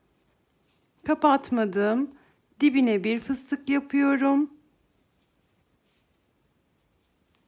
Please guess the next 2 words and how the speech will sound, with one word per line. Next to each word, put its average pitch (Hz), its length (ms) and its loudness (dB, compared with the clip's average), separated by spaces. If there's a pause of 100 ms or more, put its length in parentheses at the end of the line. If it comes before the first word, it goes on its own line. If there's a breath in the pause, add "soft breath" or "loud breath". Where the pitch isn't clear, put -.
(920)
Yine 302 260 4
kapatmadım. 226 1040 -6